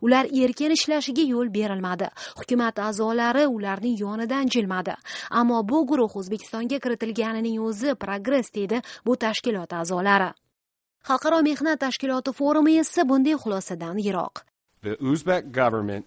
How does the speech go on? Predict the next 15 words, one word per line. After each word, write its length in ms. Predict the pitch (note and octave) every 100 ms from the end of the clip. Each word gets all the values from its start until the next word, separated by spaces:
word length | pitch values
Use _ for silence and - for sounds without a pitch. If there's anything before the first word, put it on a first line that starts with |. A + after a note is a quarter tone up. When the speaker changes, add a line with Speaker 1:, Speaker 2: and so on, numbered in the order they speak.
| -
Speaker 2:
continued 840 | A#2 G2 - - E3 E3+ E3+ E3+ -
its 160 | A2 -
forced 560 | - A#2 C3 - -
labor 320 | A2+ A2+ A2
system 540 | A2 - A2 - - G#2
for 160 | -
cotton 420 | G2 A2 F2+ G2 F#2
production. 580 | G#2 F2 C3+ - - -
Speaker 1:
O'zbekiston 460 | G3+ G3+ - C4+ D4
hukumati 480 | - C#4+ B3 G3+ G3+
yaqin 260 | F#3 F#3 D4
kelajakda 520 | C#4+ C4+ A#3 G#3 - F#3
paxta 300 | F#3+ - D4+
siyosatini 600 | - B3+ B3 B3 C4 C4+
o'zgartirishga 680 | A#3 G3+ A#3+ - A#3 -